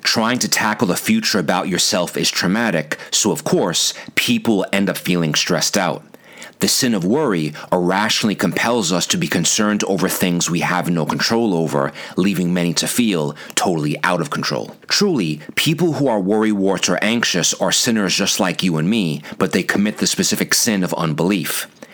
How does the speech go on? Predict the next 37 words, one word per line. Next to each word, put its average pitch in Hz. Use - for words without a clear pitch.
And 95
let 135
me 139
be 113
sure 110
to -
establish -
the -
fact 101
that 87
Jesus 98
does 104
not 107
accuse 110
the 95
anxious 110
of 80
having 87
no 117
faith 85
at 85
all. 85
He 110
says, 87
"You 95
of 80
little 101
faith." -
Little 131
faith 80
is 107
not 101
the 190
same 82
as 82
no 107
faith 78